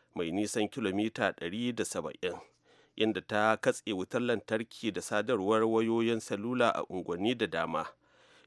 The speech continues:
Gine-gine a birnin Quito sun yi ta tangaɗi na tsawon daƙiƙoƙi arba'in,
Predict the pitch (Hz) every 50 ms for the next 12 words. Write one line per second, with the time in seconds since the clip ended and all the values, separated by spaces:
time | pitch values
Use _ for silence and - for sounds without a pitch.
0 | - 90 90 87 101 113 110 107 95 101 120 - - 113 101 90 85 98 104 107
1 | 113 117 117 - - 120 120 - - 110 - - - - - - 107 113 113 117
2 | 113 - - 120 110 113 113 110 110 - - 107 87 80 - 90 - _ - 107
3 | 117 117 117 117 113 - - - 104 113 120 120 120 120 120 120 120 117 113 110
4 | 117 - - 117 107 - - 120 - - - 123 - - 113 95 80 80 - -
5 | 98 92 95